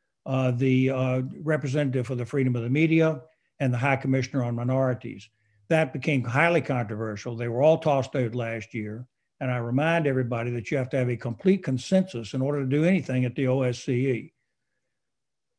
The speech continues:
That's described as people as having a challenge. People lose faith in the O S C E because of that consensus rule. I don't agree with that, having been there.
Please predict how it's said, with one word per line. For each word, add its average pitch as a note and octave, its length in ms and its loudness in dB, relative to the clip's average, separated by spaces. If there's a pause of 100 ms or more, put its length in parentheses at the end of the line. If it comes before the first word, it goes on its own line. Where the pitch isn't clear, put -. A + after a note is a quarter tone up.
(280)
That's F3+ 420 0 (380)
described E3 640 2
as B2 80 0
people B2 640 -2
as B2+ 180 -2
having B2 320 -2
a A2 60 -8
challenge. A#2 520 -2
People E3 240 -4
lose D3 220 0
faith C#3+ 320 -2
in A2+ 100 -6
the A#2 100 -4
O A2+ 100 -4
S A2+ 160 -8
C C3+ 100 -4
E B2 60 0
because A2+ 400 -6
of A#2 80 -4
that A#2 180 -6
consensus A2 580 -10
rule. C#3 440 -4
I D3+ 80 -4
don't F3 260 -2
agree D#3 280 2
with C3+ 120 0
that, A2+ 220 -4
having A2 280 -6
been A2 220 -8
there. G2+ 240 -10